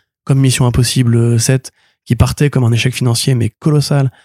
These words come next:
et qui finalement, a priori, va réussir à se rembourser, peut-être pas être très rentable, mais à se rembourser, comme Élémentaire, pareillement, où à une époque, même l'année dernière, hein, au bout d'un, au bout de quarante-cinq jours, il l'aurait mis sur Disney Plus,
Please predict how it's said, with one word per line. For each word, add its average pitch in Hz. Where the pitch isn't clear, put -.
et 139
qui -
finalement, 147
a 127
priori, 147
va 123
réussir 127
à 117
se -
rembourser, 127
peut-être 120
pas 113
être 117
très -
rentable, 120
mais 113
à 147
se -
rembourser, 123
comme 131
Élémentaire, 127
pareillement, 123
où 147
à 156
une 160
époque, 156
même 165
l'année 160
dernière, 156
hein, 131
au 143
bout 139
d'un, 147
au 160
bout 135
de 131
quarante-cinq 143
jours, 143
il 127
l'aurait 120
mis 123
sur 123
Disney 123
Plus, 135